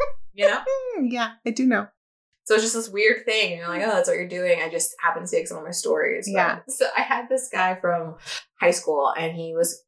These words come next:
Speaker 1: he was calling out, this is, like, I don't know, years ago, so I think maybe he's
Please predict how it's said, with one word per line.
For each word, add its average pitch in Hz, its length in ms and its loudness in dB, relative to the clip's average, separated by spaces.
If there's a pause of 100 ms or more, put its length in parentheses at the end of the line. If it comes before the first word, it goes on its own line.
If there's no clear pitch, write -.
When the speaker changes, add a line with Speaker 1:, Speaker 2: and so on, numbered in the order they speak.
Speaker 1:
he - 160 2
was 247 100 4
calling - 340 2
out, 175 180 -2
this 269 120 2
is, 349 100 -6
like, 220 300 4
I 165 140 -2
don't 151 140 -6
know, 101 140 -6
years 139 300 0
ago, 117 240 0
so 165 140 0
I 165 80 -2
think - 200 -6
maybe 139 520 -4
he's 165 440 -2